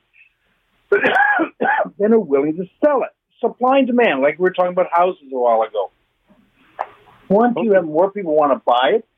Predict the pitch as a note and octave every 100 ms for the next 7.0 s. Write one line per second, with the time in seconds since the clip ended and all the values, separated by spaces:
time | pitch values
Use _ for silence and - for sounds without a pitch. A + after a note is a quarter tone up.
0 | _ - C3+ C3 B2 A#2+ - G3 A3+ A3+
1 | _ - - E3+ D#3+ D#3 - C#3+ B2 B2+
2 | - _ _ - - D#3+ - F#3 A#3+ B3
3 | G3+ G#3+ E3 D3 C3 - B3 G#3 B2+ D3
4 | F#3 G#3+ G#3+ F3+ E3+ C#3 - _ - D#3
5 | E3+ G#3+ D3 C3 C3+ D3+ B3+ - - -
6 | _ _ _ _ _ - F#3 G3 G3 F3